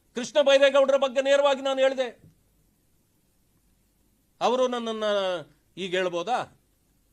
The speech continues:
ಅಥವಾ ಎಂ ಬಿ ಪಾಟೀಲ್ ವಿಷಯ ಬಂದಾಗ್ಲೂ ನಾನು ಎಕ್ಸ್‌ಪೋಸ್ ಮಾಡಿದೆ. ಇನ್ನೂ ಬರೋ ಅನೇಕ ಇವೆ,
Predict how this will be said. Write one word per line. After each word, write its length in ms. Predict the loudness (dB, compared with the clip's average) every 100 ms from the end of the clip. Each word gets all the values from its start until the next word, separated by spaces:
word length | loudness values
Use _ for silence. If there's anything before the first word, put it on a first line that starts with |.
| _ _ _ _ _ _ _ _ _ _ _ -6
ಅಥವಾ 480 | -4 0 0 0 -6 _ _ -10
ಎಂ 140 | -8
ಬಿ 100 | -6
ಪಾಟೀಲ್ 380 | -2 0 0 -4
ವಿಷಯ 260 | -6 -2 0
ಬಂದಾಗ್ಲೂ 440 | 0 -2 -2 -2
ನಾನು 460 | -2 -2 -2 -4 -8
ಎಕ್ಸ್‌ಪೋಸ್ 400 | -10 -4 -4 -2
ಮಾಡಿದೆ. 580 | -2 -2 -6 -8 _ _ _ _ _ _ _ _ _ _ _ _ _ _
ಇನ್ನೂ 220 | -20 -16 -12
ಬರೋ 300 | -12 -10 -10
ಅನೇಕ 280 | -12 -12
ಇವೆ, 280 | -14 -14 -16